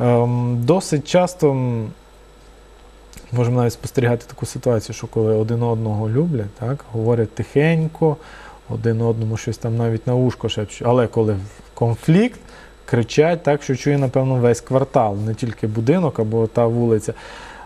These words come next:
Е, чув пояснення від, о, одного психолога, який стверджував, що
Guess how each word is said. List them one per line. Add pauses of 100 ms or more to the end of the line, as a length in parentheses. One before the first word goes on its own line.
(100)
Е, (360)
чув
пояснення
від,
о,
одного
психолога,
який
стверджував,
що